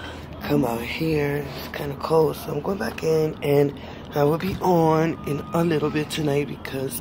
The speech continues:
I would like for my, um, viewers to watch me live, okay? And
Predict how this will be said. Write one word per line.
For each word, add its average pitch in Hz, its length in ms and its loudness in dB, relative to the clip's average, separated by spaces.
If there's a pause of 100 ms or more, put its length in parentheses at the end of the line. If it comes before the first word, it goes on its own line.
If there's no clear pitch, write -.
I 139 140 -2
would 147 160 -2
like 151 200 0 (1600)
for 156 200 4
my, 143 420 2 (160)
um, 156 300 2
viewers 233 640 4
to 233 140 0
watch 170 520 4
me 170 140 4
live, 131 400 0 (320)
okay? 208 380 4 (180)
And 143 320 2